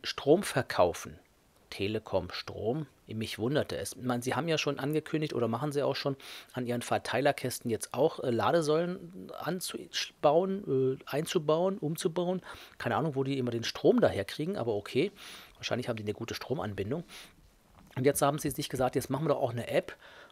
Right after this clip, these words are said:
und bieten bundesweit an, zwei Cent die Minute an allen Ladestationen ohne Grundgebühr,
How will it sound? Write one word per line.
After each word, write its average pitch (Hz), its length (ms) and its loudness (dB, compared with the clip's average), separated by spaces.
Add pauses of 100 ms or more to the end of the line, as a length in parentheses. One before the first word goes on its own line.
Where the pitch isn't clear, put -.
(120)
und 175 360 0
bieten 165 340 -2
bundesweit 151 760 4
an, 165 180 0
zwei 139 300 4
Cent 170 340 2
die 180 100 -2
Minute 190 720 4 (640)
an 143 200 0
allen 180 360 2
Ladestationen 165 1160 2
ohne 196 240 4
Grundgebühr, 151 800 4